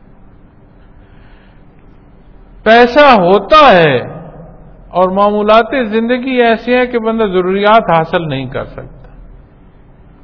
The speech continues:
چیزیں موجود ہیں، آسائش کی چیزیں موجود ہیں،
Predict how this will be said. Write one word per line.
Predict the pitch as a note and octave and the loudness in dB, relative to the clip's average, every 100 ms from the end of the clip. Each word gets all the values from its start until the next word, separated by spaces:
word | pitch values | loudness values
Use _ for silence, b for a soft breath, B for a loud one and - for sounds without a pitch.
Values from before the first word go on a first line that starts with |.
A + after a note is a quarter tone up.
| - - - - - b b b b b b b - - - - - - - - - - - - | -20 -20 -20 -20 -20 b b b b b b b -20 -20 -20 -20 -20 -20 -20 -20 -20 -20 -20 -16
چیزیں | - B3+ B3+ D#4+ D#4 | -6 -4 -2 0 2
موجود | C#4 C4 A3+ D#4 D#4 A3 | 4 4 2 -2 0 0
ہیں، | E3 B2 G2+ - - - - - - - - _ _ _ | 0 -2 -6 -12 -18 -20 -20 -20 -20 -20 -20 _ _ _
آسائش | F3+ G3 G3 G#3 A3+ C4+ B3 - | 2 2 2 -2 2 2 0 -6
کی | A#3+ A3 | -8 -8
چیزیں | - C4 B3 C4 B3+ | -6 -8 -4 -4 -2
موجود | A3 G#3 G3+ G3+ C#4 D4 A3 F3 | 0 0 -2 -2 -4 -2 -2 -2
ہیں، | F#3 | -4